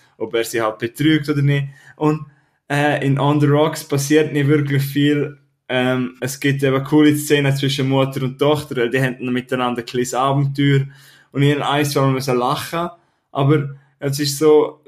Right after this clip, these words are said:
wenn ein bisschen warm wirst mit dem Charakter, ist er schon wieder fertig. Und, ähm, Marlon Wayans, sein Charakter ist einfach so, bleibt einfach so blass und, eh, und du fragst die ganze Zeit, ja, okay, äh,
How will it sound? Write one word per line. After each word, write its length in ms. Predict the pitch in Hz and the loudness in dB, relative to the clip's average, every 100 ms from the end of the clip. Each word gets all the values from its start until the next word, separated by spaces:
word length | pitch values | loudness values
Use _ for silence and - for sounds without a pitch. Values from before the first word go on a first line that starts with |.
| - | -6
wenn 160 | 139 139 | 0 2
ein 80 | |
bisschen 380 | 139 143 147 147 | 0 0 2 2
warm 360 | 143 160 175 170 | 4 4 2 2
wirst 240 | 175 170 | 0 0
mit 140 | 165 151 | -4 -4
dem 100 | 143 | -2
Charakter, 420 | 151 151 147 151 | 0 0 0 -4
ist 100 | 139 | -4
er 60 | |
schon 140 | - 139 | -2 0
wieder 140 | 131 | -2
fertig. 680 | 120 135 135 - 165 165 _ _ _ _ | -2 -2 -4 -4 -8 -8 _ _ _ _
Und, 420 | 131 135 135 139 - | -2 0 0 -2 -6
ähm, 420 | 123 127 127 123 - | -6 -6 -8 -10 -8
Marlon 580 | 120 131 139 151 147 | -2 0 0 0 0
Wayans, 440 | 131 127 143 143 - | 0 0 0 -2 -6
sein 120 | 135 | -6
Charakter 460 | 139 127 127 139 123 | -2 0 -2 -4 -10
ist 80 | |
einfach 160 | 120 123 | -12 -12
so, 280 | - 117 - - | -8 -8 -8 -6
bleibt 260 | 131 135 | -4 -2
einfach 160 | 135 135 | -4 -6
so 200 | 139 120 | -6 -6
blass 640 | - 123 127 156 - - | 0 2 4 2 -2 -4
und, 300 | 139 135 135 - _ _ _ _ _ _ - | 0 0 -2 -14 _ _ _ _ _ _ -4
eh, 480 | 143 143 156 147 - | 2 2 2 0 -2
und 200 | 143 139 | -2 0
du 80 | 143 | 0
fragst 320 | 143 139 - | 2 0 0
die 40 | |
ganze 380 | - 143 151 - | -2 -2 -2 -4
Zeit, 80 | 139 | 0
ja, 420 | 139 139 143 139 | 2 4 4 4
okay, 640 | 139 139 151 156 160 151 - - _ _ _ - | 2 2 4 6 6 2 -2 -16 _ _ _ -6
äh, 580 | 123 127 123 123 120 | -2 0 2 2 0